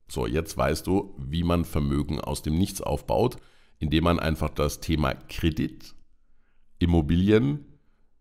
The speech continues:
Steuern und Renovierung schön auf dem Piano spielt.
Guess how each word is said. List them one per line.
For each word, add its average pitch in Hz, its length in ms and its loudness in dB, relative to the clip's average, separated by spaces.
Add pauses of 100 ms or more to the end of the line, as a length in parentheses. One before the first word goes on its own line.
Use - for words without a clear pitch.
(140)
Steuern 92 760 6 (300)
und 87 180 2
Renovierung 85 1000 4
schön 80 580 2
auf 78 160 0
dem 76 160 0
Piano 67 360 0
spielt. - 460 -10